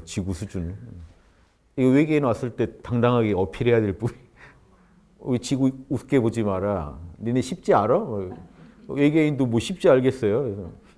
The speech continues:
"닥치고 학당 와서 배우해-, 배워." 그래서 외계인도 와서 배우는 학당이 돼야죠. 저희가 유에프오나 날리지 이런 것도 처음 들어보네 하고 막.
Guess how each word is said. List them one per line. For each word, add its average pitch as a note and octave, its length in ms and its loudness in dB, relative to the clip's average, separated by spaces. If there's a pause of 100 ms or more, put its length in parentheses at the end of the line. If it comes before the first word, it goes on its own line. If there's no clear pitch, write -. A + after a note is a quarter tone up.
(1300)
"닥치고 B2 520 0
학당 C#3 340 -2
와서 A2+ 220 -2
배우해-, F2+ 420 -2
배워." F2+ 380 0
그래서 D#2+ 260 -12 (920)
외계인도 A#2+ 460 2
와서 F2 240 0
배우는 E2+ 380 -4
학당이 F#2 440 -10
돼야죠. D2+ 360 -12 (1800)
저희가 G2+ 280 0
유에프오나 G2+ 760 0 (120)
날리지 F2+ 500 -4
이런 F#2 240 -2
것도 F#2+ 240 -4
처음 C3+ 220 -6
들어보네 F2+ 380 -2
하고 E2+ 300 -8
막. D2+ 160 -10